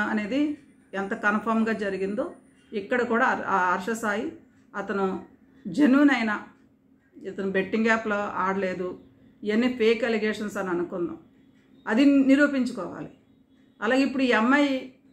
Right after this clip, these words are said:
రేప్ కేసు, నగ్న చిత్రాలు తీశాడు, బ్లాక్‌మెయిల్ చేస్తున్నాడు, అలాగే డబ్బు ఇచ్చాను, నాకు ప్రాణభయం అని చెప్పి నాలుగు రకాల విషయాలు చెప్పి నాలుగు రకాల సెక్షన్‌లో బుక్ చేసి కంప్లైంట్ పెట్టిన తర్వాత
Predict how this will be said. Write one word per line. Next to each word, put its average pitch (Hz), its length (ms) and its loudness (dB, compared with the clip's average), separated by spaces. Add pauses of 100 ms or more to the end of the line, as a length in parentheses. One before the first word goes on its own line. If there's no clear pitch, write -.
(200)
రేప్ 226 320 2
కేసు, 247 380 0 (720)
నగ్న 214 320 2
చిత్రాలు 233 500 2 (500)
తీశాడు, 233 460 -2
బ్లాక్‌మెయిల్ 214 520 0
చేస్తున్నాడు, 220 560 -4 (1000)
అలాగే 214 380 2 (1080)
డబ్బు 214 360 0
ఇచ్చాను, 214 440 0 (540)
నాకు 208 180 -8
ప్రాణభయం 254 500 4
అని 247 160 -2
చెప్పి 240 220 -2
నాలుగు 233 400 0 (280)
రకాల 247 420 2 (220)
విషయాలు 240 340 -2
చెప్పి 247 340 -6
నాలుగు 220 300 0
రకాల 220 340 -2
సెక్షన్‌లో 226 540 -4
బుక్ 196 240 -8
చేసి 220 600 -4
కంప్లైంట్ 196 360 -2
పెట్టిన 190 280 -6
తర్వాత 180 360 -6